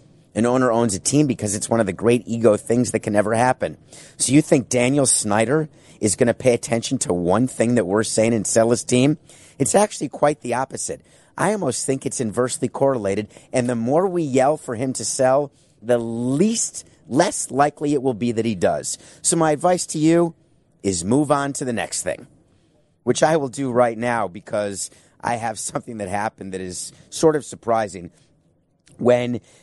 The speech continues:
David Tepper bought the Carolina Panthers, this was a, uh,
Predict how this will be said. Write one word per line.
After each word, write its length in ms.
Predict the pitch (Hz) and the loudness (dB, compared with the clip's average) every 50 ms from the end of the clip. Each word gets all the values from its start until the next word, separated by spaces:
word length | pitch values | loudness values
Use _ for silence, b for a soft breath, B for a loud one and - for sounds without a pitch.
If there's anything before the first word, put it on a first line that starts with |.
| b b _ | b b _
David 340 | - 156 175 175 170 127 - | 2 2 4 2 0 -4 -8
Tepper 400 | - - 135 123 - 117 104 87 | -2 0 0 0 0 -4 -4 -2
bought 220 | 110 107 107 - | -2 -4 -4 -6
the 60 | - | -14
Carolina 500 | _ - 110 104 104 107 101 95 92 85 | _ -8 -4 -2 -2 -2 -2 -4 -6 -8
Panthers, 640 | - - - 90 82 76 - 73 67 67 - - b b b b b b b b | -10 -8 -8 -8 -8 -6 -10 -12 -10 -8 -10 -10 b b b b b b b b
this 220 | 104 127 - - | 0 0 0 2
was 180 | - 131 113 101 | 0 0 2 2
a, 220 | 123 113 110 107 | 2 2 2 2
uh, 360 | 98 95 92 90 87 82 80 | 2 2 2 2 0 -2 -2